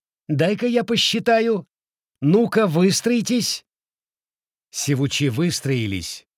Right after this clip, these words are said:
и получилась длинная дорога из их спин. Лиса прыгнула на них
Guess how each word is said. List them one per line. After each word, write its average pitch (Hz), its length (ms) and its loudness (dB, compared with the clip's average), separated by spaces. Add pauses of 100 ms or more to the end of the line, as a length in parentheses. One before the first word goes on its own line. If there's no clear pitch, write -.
(120)
и 113 100 -6
получилась 127 680 -4
длинная 196 680 -2
дорога 165 560 0
из 107 280 -4
их 123 140 -4
спин. - 480 -12 (800)
Лиса 113 460 -2
прыгнула 147 640 0
на 117 120 0
них 95 340 -6